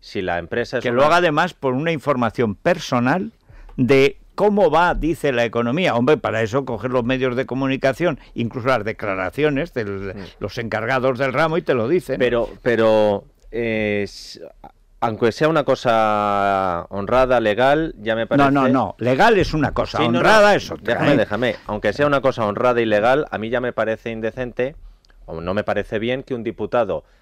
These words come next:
Speaker 1: al margen de su sueldo de diputado, esté cobrando por asesorar a una empresa.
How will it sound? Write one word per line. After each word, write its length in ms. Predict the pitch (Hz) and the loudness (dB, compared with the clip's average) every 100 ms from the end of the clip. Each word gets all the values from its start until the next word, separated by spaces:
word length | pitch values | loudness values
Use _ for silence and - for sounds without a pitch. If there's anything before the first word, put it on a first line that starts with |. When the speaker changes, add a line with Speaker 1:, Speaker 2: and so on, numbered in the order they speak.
| _ _ _ | _ _ _
Speaker 1:
al 140 | - | -6
margen 320 | 90 127 123 127 | -2 0 0 -4
de 80 | |
su 140 | 117 120 | -4 -4
sueldo 260 | 127 117 | -4 0
de 100 | 117 | 0
diputado, 580 | 113 117 117 131 127 151 - | -2 -4 -4 -2 -2 -4 -10
esté 240 | 101 110 | -12 -8
cobrando 420 | 113 110 117 127 | -4 -4 -2 -4
por 140 | 120 98 | -4 -6
asesorar 500 | 92 87 95 98 98 | -8 -8 -4 -2 -2
a 40 | |
una 100 | 95 | -6
empresa. 520 | 80 - 78 - 80 | -10 -12 -14 -14 -20